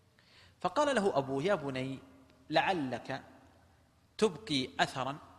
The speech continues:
من مائك ليحفظ في بنك ال-، الحيوانات المنوية ليستعان به عن طريق عملية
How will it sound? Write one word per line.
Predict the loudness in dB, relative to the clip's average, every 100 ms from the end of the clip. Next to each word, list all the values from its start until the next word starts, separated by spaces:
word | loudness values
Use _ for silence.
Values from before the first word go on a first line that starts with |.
| -20 -18 -6
من | -4
مائك | -2 0 0 0 -2 -2 -2 -14 -20 _ 0
ليحفظ | 4 4 2 -2 -2
في | -4 -2
بنك | -2 -2 -6
ال-، | -6 -10 -18 -10 -8 -4 -2 -2 -2 -4
الحيوانات | -4 2 4 4 2 0
المنوية | 0 2 0 0 -4 -6 -10 -20 -20 -20 -20 -20 -6
ليستعان | 2 2 4 4 2 0
به | -2 -2
عن | -2 -2 -6 -6
طريق | -4 -4 -6
عملية | -6 -4 -4 -4 -6